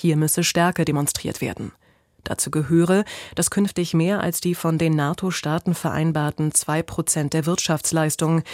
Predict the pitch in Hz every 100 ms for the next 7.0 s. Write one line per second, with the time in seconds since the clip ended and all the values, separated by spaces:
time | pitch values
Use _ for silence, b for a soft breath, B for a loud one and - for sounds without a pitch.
0 | B B 165 160 160 175 160 165 143 143
1 | 131 - 147 170 - 156 - 135 147 -
2 | - - - _ _ _ _ _ 120 123
3 | 147 - - - 175 156 147 - 175 214
4 | B B B 170 170 - 196 208 208 -
5 | 160 156 180 214 185 170 165 - 156 -
6 | 226 - 165 151 - - 165 175 190 202